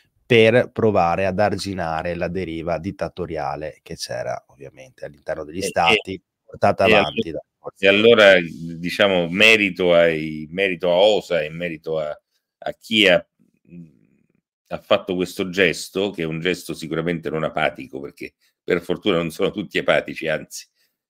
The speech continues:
Speaker 2: eh, c'è anche chi combatte, eh, ed è un gesto anche di grande, di, nell'Italia di oggi, di grandissimo coraggio, e serve magari per far riflettere,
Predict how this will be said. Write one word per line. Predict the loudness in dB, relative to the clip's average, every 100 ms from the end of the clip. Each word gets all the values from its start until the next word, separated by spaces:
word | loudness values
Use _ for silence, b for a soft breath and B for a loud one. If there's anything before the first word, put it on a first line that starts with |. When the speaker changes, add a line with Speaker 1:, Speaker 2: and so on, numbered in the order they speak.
| _ _
Speaker 2:
eh, | -8 -8 -6
c'è | 2 4
anche | 4 2 -4
chi | -8 -6
combatte, | -6 0 2 2 -2 -10 -10 -10 _ _ _ _
eh, | -4 0 2 2 0 -4 -2
ed | 0
è | 2
un | 2 2
gesto | 2 2 0 2
anche | 2 0 -2
di | 0
grande, | 2 2 0 -2 -2 -2 -4
di, | -6 -10 -14 -20 -16 -6
nell'Italia | -4 -2 0 4 6 6
di | 2 4
oggi, | 2 0 -6
di | -8
grandissimo | -8 -8 -10 -12 -10 -8 -6
coraggio, | -2 -2 -2 -6 -14 -14 b b b _
e | -10
serve | -8 0 2 2 0
magari | -2 0 0 0
per | -6
far | -4 -4 -4
riflettere, | -6 -8 -8 -10 -18 -18 -18